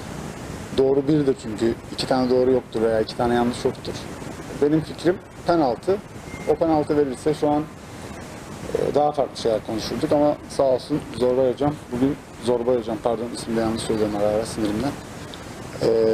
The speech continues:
bugün, e, yanlış kararlar vermiştir. Bu kadar faul olmasına karşın bütün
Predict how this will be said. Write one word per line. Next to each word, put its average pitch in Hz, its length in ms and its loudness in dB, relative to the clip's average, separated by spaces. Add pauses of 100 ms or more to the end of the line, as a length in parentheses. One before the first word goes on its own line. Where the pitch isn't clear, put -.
(180)
bugün, 135 240 4
e, - 640 0
yanlış 139 280 4
kararlar 127 400 4
vermiştir. 117 460 0 (840)
Bu 131 80 2
kadar 143 260 4
faul 135 240 4
olmasına 131 480 4
karşın 127 440 2 (600)
bütün 135 320 2